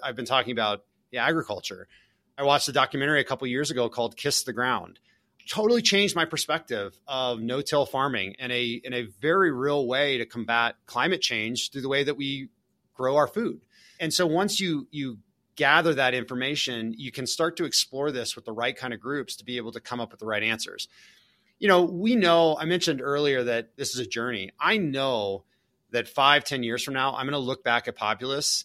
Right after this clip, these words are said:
and kinda chuckle at some of the mistakes we made and think, like, "Man, we, <laughs> why did we do that? That didn't make any sense." I know that that's gonna be the case because it's an emerging idea. It's an emerging industry. And so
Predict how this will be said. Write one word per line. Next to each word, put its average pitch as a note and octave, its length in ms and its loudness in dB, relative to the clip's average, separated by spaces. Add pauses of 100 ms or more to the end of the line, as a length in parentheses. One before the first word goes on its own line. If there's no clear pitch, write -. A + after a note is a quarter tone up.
and B2 140 -6
kinda C#3+ 240 2
chuckle A#2 600 -4
at B2 100 -6
some C3 140 -2
of A#2 60 -2
the A2 60 -4
mistakes G#2 440 -6
we G#2+ 40 -12
made F#2 300 -12
and G#2+ 120 -16
think, A#2+ 220 -4
like, A2 160 -4
"Man, A2+ 480 -4
we, D3 360 0 (200)
<laughs> - 340 -8
why D3+ 200 6
did G3+ 100 2
we F#3+ 80 2
do C3+ 280 -2
that? F#2+ 260 -4
That D#3+ 120 4
didn't E3 180 2
make B2+ 160 -4
any G2 160 -6
sense." - 500 -6 (360)
I F#3 120 4
know F3 340 2
that E3+ 140 -6
that's C3+ 180 0
gonna C#3+ 140 -8
be C3+ 80 -6
the B2+ 80 -8
case - 480 -6 (400)
because D#3 680 4 (100)
it's D3 180 -4
an D#3 60 0
emerging C#3 840 -2 (420)
idea. B2 400 0
It's G#2+ 120 -4
an A#2 60 -4
emerging A#2 500 -4
industry. A#2 520 -6
And A#2+ 140 -8
so C3 400 0